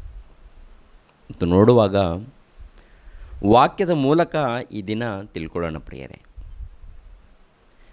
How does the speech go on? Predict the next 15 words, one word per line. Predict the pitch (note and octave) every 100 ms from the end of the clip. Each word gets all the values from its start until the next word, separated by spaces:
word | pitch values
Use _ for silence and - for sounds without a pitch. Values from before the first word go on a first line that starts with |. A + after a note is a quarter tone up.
| - - - - - - -
ಪ್ರಪಂಚ | C3 - F#3 F#3+
ದೇಶದಲ್ಲಿ | E3+ C#3 D3 - E3 D#3 D3 C#3 B2+
ಕ್ರೈಸ್ತರು | - G#2+ G#2+ - G#2+ D#2 - - - - - - - - -
ಸುಮಾರು | - D3 D#3 F#3+ F#3 D#3+ - -
ಮುನ್ನೂರ | A2 A#2+ C3+ E3 D#3 D3+ C#3 -
ಐವತ್ತು | A2 B2+ C#3 - B2+
ಕೋಟಿ | - G#2+ A2+ A#2 G#2 G2 - F#2
ಮಂದಿ | F2+ G2 G#2 F2+ F#2+ -
ಕ್ರೈಸ್ತರಿದ್ದಾರೆ. | D#2+ E2 - D#2+ C#2+ C#2 A#1+ - - - - - - - _ _ _ - - - - - - - - - - - - - - -
ಎಲ್ಲರನ್ನು | - G2 B2+ F3 G#3 G3+ F#3+
ಕುರಿತು | F3 D#3+ D3+ D#3
ಒಂದು | C3
ಸಾರಿ | C3 B2+
ಯೋಚನೆ | A#2 A2+ A#2+ C#3
ಮಾಡಿ, | B2 G#2+ G#2 F2+ F2